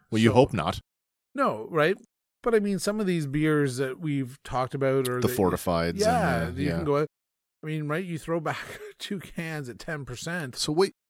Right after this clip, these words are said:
Speaker 1: wh-, it was what, the nineties?
Speaker 2: With all the strong beers.
Speaker 1: When the, when the two, when Molson and Labatt's were competing back and forth with their
Speaker 2: Right.
Speaker 1: fortifieds, and there
Speaker 2: Yes.
Speaker 1: was, like,
Speaker 2: Mad Dog,
Speaker 1: Wildcat,
Speaker 2: Yes.
Speaker 1: Triple X.
Speaker 2: Yep.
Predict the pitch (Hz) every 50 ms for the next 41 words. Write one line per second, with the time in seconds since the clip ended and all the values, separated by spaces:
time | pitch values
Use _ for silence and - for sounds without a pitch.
0 | _ _ _ _ _ _ _ _ - 127 135 - - 165 156 151 143 135 135 135
1 | 131 107 87 82 98 95 95 92 90 92 107 127 156 190 202 233 247 262 262 269
2 | 269 - - - - _ _ _ _ _ _ _ _ _ _ _ _ _ _ _
3 | _ 143 143 - - 135 135 135 139 - - - 131 127 131 139 131 127 123 123
4 | 131 147 165 156 - - - - 131 131 131 127 117 - 107 117 127 131 127 123
5 | 123 - - 151 147 131 127 123 123 123 127 151 151 - 170 156 147 139 131 117
6 | 120 117 117 117 - - - 110 104 98 - - 104 101 113 113 107 107 101 98
7 | 98 95 92 - 98 92 - 95 92 92 92 - - 92 131 120 113 110 - 95
8 | 95 92 92 - - 92 87 85 85 85 82 90 87 87 135 120 110 87 85 -
9 | 87 90 85 85 87 85 - - - _ _ _ - 117 123 127 127 127 120 127
10 | 113 113 110 104 98 95 92 92 90 92 - _ _ 87 85 87 90 90 90 92
11 | 92 90 90 87 - - - 95 82 82 82 - - - - - - _ _ 131
12 | 127 127 131 143 - - - - - 123 107 - _ - - - - 107 98 -
13 | 107 98 98 87 85 87 85 - - - - - - 139 135 143 -